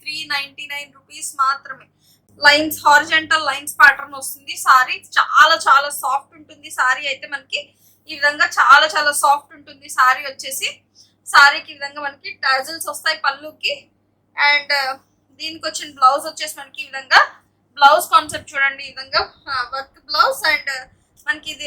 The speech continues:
ఇది వచ్చేసి బెల్ట్ పార్ట్ వస్తుంది. దీనిలో అవైలబుల్ కలర్స్ వచ్చేసి మంచి మంచి కలర్ కాంబినేషన్స్ అండి. చాలా చాలా మంచి కలర్ కాంబినేషన్స్ and with belt వస్తాయి. అన్ని కూడా మనకి with belt వస్తాయండి. కావాలి అనుకున్న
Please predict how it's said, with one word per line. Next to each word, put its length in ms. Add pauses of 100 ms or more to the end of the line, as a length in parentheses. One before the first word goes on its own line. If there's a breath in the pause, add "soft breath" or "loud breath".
(140)
ఇది 120
వచ్చేసి 280 (120)
బెల్ట్ 300
పార్ట్ 240
వస్తుంది. 320 (120)
దీనిలో 340
అవైలబుల్ 420
కలర్స్ 340
వచ్చేసి 360 (3000)
మంచి 320
మంచి 200 (100)
కలర్ 280
కాంబినేషన్స్ 760
అండి. 200 (320)
చాలా 340
చాలా 240
మంచి 260
కలర్ 280
కాంబినేషన్స్ 760
and 160
with 160 (140)
belt 260
వస్తాయి. 300
అన్ని 200 (120)
కూడా 180
మనకి 260 (560)
with 180 (100)
belt 280
వస్తాయండి. 540 (680)
కావాలి 360
అనుకున్న 260